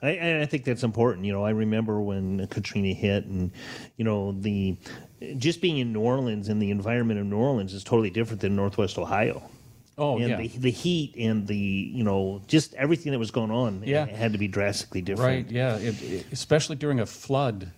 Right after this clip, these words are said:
Speaker 2: um, y-, you ha-, you really have to be wary of what could be in the water.
Speaker 1: Sure,
Speaker 2: If you're
Speaker 1: sure.
Speaker 2: responding to a, a, a major flood and you're helping people, and, and I remember when Katrina hit with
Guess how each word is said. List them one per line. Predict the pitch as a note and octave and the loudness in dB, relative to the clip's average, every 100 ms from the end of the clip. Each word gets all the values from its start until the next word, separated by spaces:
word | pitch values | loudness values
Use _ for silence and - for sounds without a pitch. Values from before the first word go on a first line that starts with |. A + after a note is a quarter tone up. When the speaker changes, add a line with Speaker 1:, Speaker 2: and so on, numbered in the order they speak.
| C3 | -12
Speaker 2:
um, | - G#2+ G2+ G2 G2 - - | -2 0 2 2 -2 -8 -10
y-, | A#2 G#2 | -8 -6
you | G#2+ G2+ | -2 0
ha-, | A2 - - - | 0 -2 -12 -6
you | G#2 | -4
really | G2+ C3+ A#2+ | -2 0 0
have | C3 | 0
to | C3 | 0
be | B2 A#2 G#2 - - - | 0 0 0 -4 -18 -10
wary | A2+ B2+ C3 C#3+ C#3 C3+ | 0 0 2 0 0 -2
of | B2+ B2 A#2 G2 | 0 0 0 0
what | C3 - | -2 -2
could | - B2+ | -4 -2
be | C#3 C3+ | 0 0
in | C3+ | 2
the | |
water. | C#3 C#3+ F#3 B2 - | 2 2 2 -2 -2
Speaker 1:
Sure, | C3 C3 - - - | 4 4 4 -8 -4
Speaker 2:
If | A#2 G#2 | -2 0
you're | A#2 | 0
Speaker 1:
sure. | A2 | 2
Speaker 2:
responding | A#2+ - C3+ C3+ C3+ B2 | 0 -2 0 0 2 0
to | A#2+ C3 A2+ A2+ G#2 | 0 0 0 0 -2
a, | A2 | 0
a, | G#2+ G#2 - A2+ A2 - - - - - | 0 0 -2 0 0 0 -12 -14 -14 -4
a | A#2 | 0
major | G#2+ B2 A#2+ G#2+ | 2 2 0 -2
flood | - A#2 A2+ G2 F#2 - - - - | 0 0 2 -2 -8 -14 -20 -20 -8
and | A2+ A#2 | -2 0
you're | G#2+ A2 | 2 2
helping | B2 B2 A#2 | 2 2 0
people, | A#2+ A#2+ A#2+ A2+ | 0 0 2 2
and, | G#2+ G2+ - | 0 -2 -6
and | - A#2 A2 - G#2+ - - | -6 -4 -4 -4 -8 -8 -8
I | G#2 G2+ G#2+ | -6 -6 -2
remember | A#2 A#2+ B2+ A#2+ A#2+ | 0 2 2 0 -2
when | - A#2+ A2 G2 - - | -2 0 0 0 -8 -6
Katrina | - B2+ - B2 A2+ | -2 -2 0 -2 0
hit | A#2+ A2+ | 0 -2
with | - A2+ | -2 -4